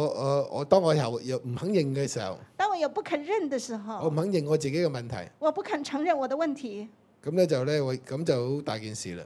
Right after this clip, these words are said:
Speaker 2: 就會很大件事情。
Speaker 1: 因為呢，神一定會出手㗎嘛。
Speaker 2: 因為神一定會出手。
Speaker 1: 係啦，所以呢，去到呢一度嘅，去到呢一度。
Speaker 2: 所以到了這裡。
Speaker 1: 所以拿單說啦：「耶和華已經除掉你的罪，你必不至於死。」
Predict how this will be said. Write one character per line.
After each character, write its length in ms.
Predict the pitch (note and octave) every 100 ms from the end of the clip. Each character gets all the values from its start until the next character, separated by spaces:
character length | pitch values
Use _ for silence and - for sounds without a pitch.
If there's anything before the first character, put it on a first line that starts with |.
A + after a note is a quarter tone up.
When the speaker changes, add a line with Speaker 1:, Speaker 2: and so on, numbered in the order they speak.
| -
Speaker 2:
就 240 | - D4+ B3+
會 200 | D#4+ D4
很 200 | - B3+
大 140 | D4
件 180 | D4 C#4
事 160 | C4 C4
情。 300 | - A#3+ F#2+ - -
Speaker 1:
因 120 | G3+
為 80 | E3+
呢， 80 | F#3
神 220 | - A#2
一 60 | D#3+
定 180 | D3
會 80 | A#2 A#2
出 100 | D3
手 160 | C#3 F2+ G2
㗎 40 |
嘛。 100 | G#2 F3
Speaker 2:
因 120 | F#4+
為 80 | E4+
神 320 | - B3+ C4
一 80 | D#4+
定 100 | F4+
會 140 | E4+
出 160 | - D#4
手。 200 | D4 -
Speaker 1:
係 120 | D3+
啦， 100 | F#3+
所 140 | G3+
以 40 | C4+
呢， 180 | C4+ A#3+
去 60 |
到 100 | G#3+
呢 160 | A3 B3
一 40 | A3+
度 60 |
嘅， 360 | E3+ E3+ E3+ -
去 60 | G3+
到 120 | F#3
呢 80 | G3+
一 40 | G3+
度。 240 | C#3+ B2 - - -
Speaker 2:
所 180 | F4+
以 120 | G4 E4+
到 180 | F#4+
了 80 | D#4
這 140 | C#4+ F4
裡。 280 | B3+ G#3
Speaker 1:
所 140 | - B3+
以 40 |
拿 120 | G#3+ E3+
單 160 | A#3
說 140 | A3 G#3+
啦： 80 | G3+
「耶 120 | E3+
和 100 | D#3
華 140 | D#3
已 80 | E3
經 160 | F#3 B3+
除 160 | F3
掉 220 | D3 D#3+ D#3
你 200 | D#3 E3+
的 80 | G#3+
罪， 360 | - D3 C#3+ -
你 100 | D3+
必 220 | E3 F#3+
不 180 | G3 -
至 180 | E3+ D#3
於 240 | D3 D#3
死。」 120 | D#3+